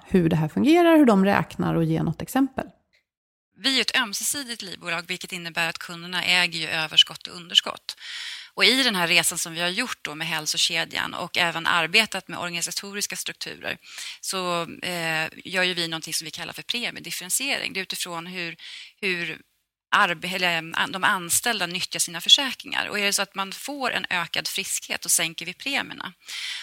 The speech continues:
Speaker 2: Och det har ju gått så pass bra så att vi har ju halverat våran sjukfrånvaro sedan tvåtusensex, eh, vilket innebär att vi har väldigt mycket pengar över. Och då har vi gett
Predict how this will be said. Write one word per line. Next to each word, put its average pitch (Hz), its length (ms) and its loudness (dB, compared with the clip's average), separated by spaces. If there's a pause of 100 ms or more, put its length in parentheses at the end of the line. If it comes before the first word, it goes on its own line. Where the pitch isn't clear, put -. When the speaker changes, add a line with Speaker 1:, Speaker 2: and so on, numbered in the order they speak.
(120)
Speaker 2:
Och 220 80 -12
det 220 80 8
har 269 80 12
ju 277 60 6
gått 285 180 -2
så 214 100 -2
pass 196 200 -4
bra 202 340 2
så 196 100 0
att 185 100 -8
vi 208 100 -8
har 254 120 -2
ju 254 120 -2
halverat 262 680 -2
våran 165 160 -6
sjukfrånvaro 156 720 -8 (140)
sedan 165 340 -2
tvåtusensex, - 1080 -4 (180)
eh, 160 320 -6
vilket 196 240 -2
innebär 175 440 -2
att 170 100 -4
vi 175 60 -6
har 175 100 -4
väldigt 175 200 -2
mycket 165 180 -8
pengar 165 360 -6
över. 254 500 -4 (600)
Och 202 80 -12
då 254 160 -2
har 269 120 2
vi 196 140 0
gett 226 520 -2